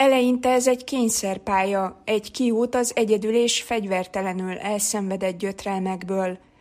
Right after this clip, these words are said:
Lassan azonban választássá válik az osztozás, amelyet két motiváció is alátámaszt. Az első az a felismerés, miszerint hasznos és segítséget jelent,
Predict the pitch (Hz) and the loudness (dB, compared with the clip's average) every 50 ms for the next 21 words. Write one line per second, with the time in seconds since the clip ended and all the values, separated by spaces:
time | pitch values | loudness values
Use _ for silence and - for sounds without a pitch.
0 | _ _ - 240 247 247 - - 233 220 220 220 214 - 233 226 233 240 247 254 | _ _ 0 2 2 2 2 2 2 2 2 2 2 4 4 4 4 4 4 2
1 | 254 247 214 190 180 185 185 185 - - 208 190 185 - - 196 190 185 190 196 | 2 2 0 0 -2 -4 -4 -6 -6 -6 -4 -4 -4 -4 -4 -4 -2 -2 -2 -2
2 | 196 190 190 190 - 190 185 - 208 214 202 - 226 214 208 208 202 202 190 - | -2 -2 -4 -4 -6 -6 -4 -4 -6 -6 -6 -4 -4 -2 0 0 0 0 -2 -4
3 | - - - _ _ _ _ _ - 233 226 240 233 233 233 233 233 233 - - | -6 -8 -14 _ _ _ _ _ -2 2 4 4 4 4 4 2 2 -2 -6 -4
4 | 294 285 277 269 - 247 233 220 220 196 185 185 180 180 185 - - - 185 180 | -2 -2 -2 -2 0 -2 -2 0 -2 -4 -4 -4 -6 -6 -6 -8 -6 -6 -6 -6
5 | 180 180 180 - - 202 214 202 196 185 180 - 190 185 180 185 180 180 - - | -4 -4 -4 -4 -2 -2 -2 -2 -2 -4 -4 -6 -6 -4 -4 -4 -6 -6 -8 -8
6 | - - - - _ _ _ _ _ _ - 220 208 208 - 233 247 247 247 - | -10 -12 -20 -20 _ _ _ _ _ _ -2 -2 -2 0 2 2 4 4 2 2
7 | - 254 240 233 226 233 220 214 202 196 - 214 214 208 202 208 - - 190 185 | 2 2 2 2 2 0 -2 -2 -4 -4 -2 -2 -2 -2 -2 -4 -6 -6 -4 -2
8 | 196 196 208 214 214 - - - - _ _ _ - 214 220 - - 240 233 233 | -2 -2 0 0 -2 -4 -6 -8 -16 _ _ _ -4 -4 -2 0 0 0 0 0
9 | 233 226 226 - 269 269 277 262 - 240 233 233 240 - - - 240 247 247 - | 0 -2 -2 -2 -4 -2 -2 -2 -2 0 0 0 0 -2 -4 -4 -4 -4 -2 -2
10 | - 285 277 254 240 214 190 - - 208 196 190 196 185 190 - 214 208 208 202 | -2 -2 -2 -2 -2 -4 -4 -2 -2 -2 -2 -2 -2 -4 -2 -2 -2 0 0 0
11 | 196 196 190 - | -2 -4 -6 -10